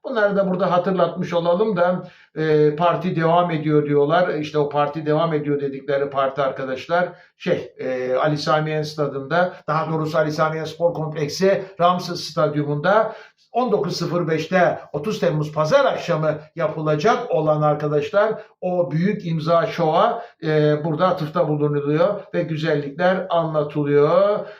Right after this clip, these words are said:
Parti devam ediyor, parti devam ediyor. Bunu da böyle noktalayalım ve de arkadaşlar biz tekrar başa dönelim. Başta da ne vardı?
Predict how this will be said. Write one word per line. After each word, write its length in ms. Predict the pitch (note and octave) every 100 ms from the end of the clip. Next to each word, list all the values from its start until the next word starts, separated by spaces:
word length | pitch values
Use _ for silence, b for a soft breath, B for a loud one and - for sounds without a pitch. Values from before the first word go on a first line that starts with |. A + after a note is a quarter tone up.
| B
Parti 420 | F3+ D#3 D#3 F3+
devam 340 | D#3 D#3 D#3 D3
ediyor, 300 | C#3+ F#3+ G3+
parti 380 | D#3+ D3+ G#3
devam 360 | F3 F3 F3+ F3
ediyor. 400 | E3 E3+ D#3+ - -
Bunu 200 | G#3+ F3+
da 200 | E3 D#3
böyle 340 | D#3 D#3 D3+ D3
noktalayalım 880 | E3+ D#3+ D#3+ D3+ D3+ D3+ F#3+ A3 B B -
ve 160 | G3 E3+
de 60 |
arkadaşlar 920 | D#3 D3+ D3 D3 C#3+ F#3 G#3 G#3+ - _ _ _ _ _ _ _ D3+
biz 340 | F#3+ F#3 -
tekrar 680 | G3+ G#3 F3+ F3+ F#3 - -
başa 420 | F3 F3 E3 D3 D3+
dönelim. 540 | E3+ E3+ F3 G#3+ - B -
Başta 360 | F3+ - F#3
da 120 | D#3+ D#3
ne 180 | F#3+
vardı? 560 | F3 D#3 D3+ G#3 A3 A3